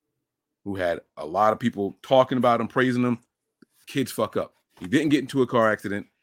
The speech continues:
He didn't hurt anybody. You know what I'm saying? And I think that people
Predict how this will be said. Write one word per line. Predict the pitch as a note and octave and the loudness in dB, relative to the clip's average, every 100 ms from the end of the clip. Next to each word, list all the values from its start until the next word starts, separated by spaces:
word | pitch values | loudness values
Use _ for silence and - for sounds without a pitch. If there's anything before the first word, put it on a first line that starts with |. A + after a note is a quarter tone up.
| _ | _
He | G2 | 0
didn't | C3 D3+ | 2 4
hurt | C3 G#2+ | 4 4
anybody. | A2+ G#2+ G2+ G2+ G2 _ _ _ _ | 0 0 0 -2 -8 _ _ _ _
You | G2+ | -4
know | A2 | -2
what | A2 | -2
I'm | |
saying? | G#2+ A#2 A2 G2+ _ - | -2 -2 -2 -6 _ -8
And | C#3 | -2
I | D3 | -2
think | D3 D#3 D3+ D3 | -2 -2 -2 -2
that | C3+ - | -10 -6
people | C#3+ C3+ C3 C3 | -6 -4 -4 -6